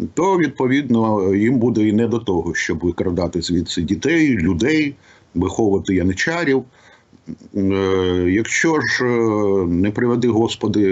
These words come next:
їм буде вдаватися досягати якихось успіхів, м, то і цю справу вони будуть просувати і розвивати активніше. Ну, це такі очевидні банальні речі,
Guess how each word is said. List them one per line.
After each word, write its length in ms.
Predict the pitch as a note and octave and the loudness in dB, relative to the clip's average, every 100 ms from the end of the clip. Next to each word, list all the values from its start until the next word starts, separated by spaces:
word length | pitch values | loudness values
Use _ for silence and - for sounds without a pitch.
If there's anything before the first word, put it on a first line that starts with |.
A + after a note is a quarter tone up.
| F#2 | 2
їм 200 | G#2+ G#2+ | 2 2
буде 420 | A2 G#2+ G#2+ F#2 - - - - | 0 0 0 -2 -6 -20 -20 -8
вдаватися 580 | F2 F#2 A2+ A2 G2+ G2+ | -4 -2 0 0 -2 -4
досягати 480 | G2 A2+ A2 D3 G2+ | -4 -4 -4 -4 -4
якихось 400 | E2+ E2 E2 - | -4 -4 -6 -6
успіхів, 460 | D2+ - - C2 - _ - - _ _ - | -10 -12 -12 -12 -12 _ -20 -20 _ _ -12
м, 300 | D2+ D#2+ D#2 | -4 -2 -2
то 220 | C#3+ E3+ | 0 0
і 240 | D#3 C#3+ | 2 2
цю 220 | B2 - A#2 | 0 -4 -6
справу 360 | - G#2 F2+ | -2 -2 0
вони 280 | E2+ F2 F#2+ - | 0 2 2 2
будуть 400 | F#2+ F#2 E2 - | 0 0 -4 -6
просувати 580 | - - - E2+ E2+ E2+ | -10 -8 -4 -2 0 0
і 40 | |
розвивати 560 | E2+ E2 E2 E2+ E2+ D2 | 0 -2 0 0 -2 -4
активніше. 540 | - - - - - | -8 -10 -8 -8 -2
Ну, 220 | G3 F#3+ | 0 2
це 120 | B2 C3+ | 0 -2
такі 220 | C#3 D3 | -2 0
очевидні 480 | B2+ D#3 D3 A#2+ A2 | 0 0 0 0 0
банальні 440 | B2 C3 B2+ B2 | 0 0 2 2
речі, 440 | E3 G3 - - | 2 0 -2 -8